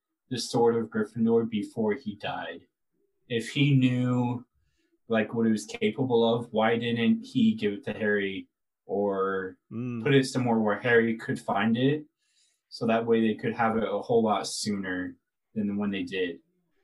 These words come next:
Speaker 2: Yeah, that, that seemed, I don't know. Th-, there could be some reason for it. I'm sure you could come up with some plot armor for that,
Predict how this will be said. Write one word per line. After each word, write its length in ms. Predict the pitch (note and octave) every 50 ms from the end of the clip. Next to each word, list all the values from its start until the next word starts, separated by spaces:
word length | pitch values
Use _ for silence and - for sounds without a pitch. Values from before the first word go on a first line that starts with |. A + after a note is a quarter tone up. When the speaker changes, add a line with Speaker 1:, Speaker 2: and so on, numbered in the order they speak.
| _ _ _ _ -
Speaker 2:
Yeah, 140 | F3 E3+ F3
that, 440 | D#3 C#3+ E3 D#3 F3+ A3+ - F3+
that 160 | E3+ A3 A3+ A3+
seemed, 240 | - - F3 D3+
I 200 | C3+ A#2+ C#3 F3+ G3+
don't 120 | G3 D3
know. 280 | A#2 G#2+ G#2+ A2 A#2 - _ -
Th-, 120 | C#3+ C3+ C3+
there 120 | F3 F3+
could 180 | F3 - G#3 F3
be 80 | D#3+ C#3
some 260 | - - C3 A2+ G#2+
reason 300 | G#2+ A2 G#2+ A#2 A2 G#2+
for 200 | - A#2 A2 A2
it. 60 | A2
I'm 80 | G#2+ A#2
sure 200 | - - C#3+ B2
you 160 | A2+ A2 G#2+
could 160 | A2 - A#2 -
come 120 | A#2+ A#2
up 120 | G#2+ G#2 A2
with 100 | A#2 -
some 200 | - A#2 G#2+ G#2
plot 260 | - - A2 G#2+ G2+
armor 460 | G2+ G#2 G#2 G2+ G2+ G2+ G2+ G#2 - _ _ _ _ _ _ _ _ _ _
for 320 | - - - B2+ A2+ A2+ A2
that, 360 | A2 A2 G#2 G2+ A2 A#2 -